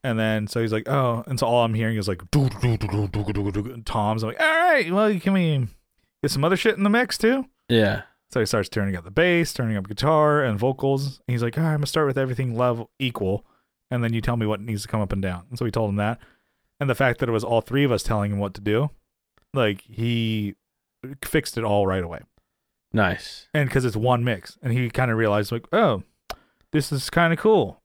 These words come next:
Speaker 1: I don't have to do three mixes. I do one. Hmm. All right." And he looked at, like, "Our setup." He's like, "I like that. That was,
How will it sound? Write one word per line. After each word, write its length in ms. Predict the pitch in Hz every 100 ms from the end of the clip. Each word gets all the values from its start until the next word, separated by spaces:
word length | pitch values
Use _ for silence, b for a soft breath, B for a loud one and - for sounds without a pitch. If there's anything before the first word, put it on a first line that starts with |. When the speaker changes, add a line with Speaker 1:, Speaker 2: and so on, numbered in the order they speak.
| -
Speaker 1:
I 100 | 127
don't 140 | 143
have 100 | 127
to 100 | 131
do 120 | 120 120
three 220 | 156 190
mixes. 540 | 127 - 127 147 - _ _ -
I 80 | 104
do 180 | 123
one. 320 | 120 135 104 - _ _ _ -
Hmm. 240 | 170 110 - _ -
All 140 | 147 170
right." 180 | 165 110
And 100 | 117
he 100 | 123
looked 220 | 127 131
at, 100 | 120
like, 140 | 110 - _ _ _ _ _ _ _ _ -
"Our 120 | 110
setup." 320 | - 113 110
He's 140 | 113 107
like, 100 | - _ _ _
"I 100 | 160
like 240 | 196 185 -
that. 200 | - - _
That 100 | 127
was, 400 | 139 135 - -